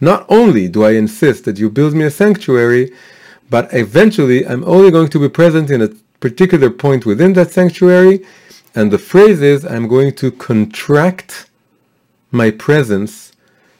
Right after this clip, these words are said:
to this tiny space of a cubit by a cubit." So the word contraction is a very, very important Kabbalistic term. It, in Hebrew, it's called tzimtzum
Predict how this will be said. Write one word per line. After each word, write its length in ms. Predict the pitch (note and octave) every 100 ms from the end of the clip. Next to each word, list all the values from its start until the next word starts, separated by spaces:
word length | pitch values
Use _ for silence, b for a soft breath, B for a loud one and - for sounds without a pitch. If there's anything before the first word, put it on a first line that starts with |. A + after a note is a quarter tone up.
| _
to 120 | A#2+
this 200 | A2 G#2+
tiny 380 | - D3 D3+ C3+
space 480 | - D3 A2+ G#2+ A2
of 80 |
a 40 | G2+
cubit 360 | - A#2 G#2
by 140 | F#2+ F#2
a 60 |
cubit." 520 | F2+ - F2+ - _ _ _ _ _ _ _ _ _ b b b b b
So 220 | - A2+
the 100 | A2
word 260 | A#2+ G3 -
contraction 540 | D3+ - C#3 C#3+ C3
is 140 | A2+
a 40 | G#2
very, 360 | F#2+ A#2+ D3
very 180 | B2 A#2+
important 400 | A2+ G#2+ A2 G#2+
Kabbalistic 640 | - G#2+ G#2 G2+ - A2
term. 340 | - G#2 F#2 F#2+ _ _
It, 160 | G#2+ F2+
in 160 | C3
Hebrew, 240 | G2+ C3+ A#2+
it's 140 | G2
called 300 | - A2 F#2
tzimtzum 680 | - A2+ F2+ - G#2+ D#3 F#3+